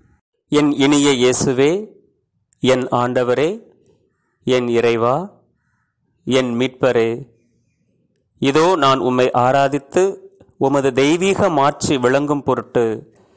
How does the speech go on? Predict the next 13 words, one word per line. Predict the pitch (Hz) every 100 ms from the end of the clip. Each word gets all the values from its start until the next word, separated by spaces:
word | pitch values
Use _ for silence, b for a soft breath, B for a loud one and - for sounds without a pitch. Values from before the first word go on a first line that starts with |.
| b b
இந்த | 131 139 135 127 123 - - b b
நூலினை, | - 135 147 143 135 175 208 214 b b b b b
இந்த | 160 160
நூல் | 160 180 180
வழியாக | 165 165 170 170 175 202 170 - - - _ _
நான் | - 139 135
தெரிவிக்கும் | - 151 160 160 151 127
கருத்தினை | 135 135 143 127 117 107 -
உம் | 127 120
திருவடி | 120 151 156 151 139
முன் | 143 147
காணிக்கையாக | - 139 131 139 - 135 131 143
வைக்கிறேன். | 117 113 - 117 110